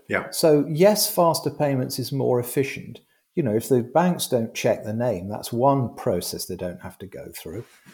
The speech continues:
Speaker 2: So that makes it more efficient for them. It's lower
Speaker 1: Yeah.
Speaker 2: cost for them and instant. It's instant. That makes it easier for the fraudster to get the money out. It's all
Speaker 1: Yeah.
Speaker 2: fine for the banks. Lower costs,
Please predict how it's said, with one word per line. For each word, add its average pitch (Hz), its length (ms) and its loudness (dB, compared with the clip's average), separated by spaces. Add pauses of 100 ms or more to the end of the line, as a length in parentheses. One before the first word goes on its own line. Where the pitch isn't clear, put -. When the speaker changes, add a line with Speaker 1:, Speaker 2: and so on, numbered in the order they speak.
(220)
Speaker 2:
So 123 220 0
that 143 240 6
makes 101 240 -2
it - 140 -6
more 113 200 0
efficient - 540 -4
for 117 120 0
them. 139 560 2
It's - 200 -8
lower 147 340 6
Speaker 1:
Yeah. - 40 -8
Speaker 2:
cost - 360 0
for 107 160 -6
them 107 420 2 (100)
and 117 140 -6 (240)
instant. 170 800 2 (480)
It's - 200 -6 (100)
instant. 131 680 2
That 135 240 -2
makes 131 260 -4
it - 100 -12
easier 113 380 2
for - 140 -8
the 104 80 -4
fraudster 110 640 0
to 104 100 -12
get 95 240 -4
the 101 60 -8
money 107 420 -2
out. 143 260 -6 (1300)
It's - 220 -4
all 170 200 8
Speaker 1:
Yeah. 170 60 8
Speaker 2:
fine 107 640 0
for - 140 -6
the 117 100 0
banks. 117 640 -2 (320)
Lower 165 360 4
costs, - 800 -2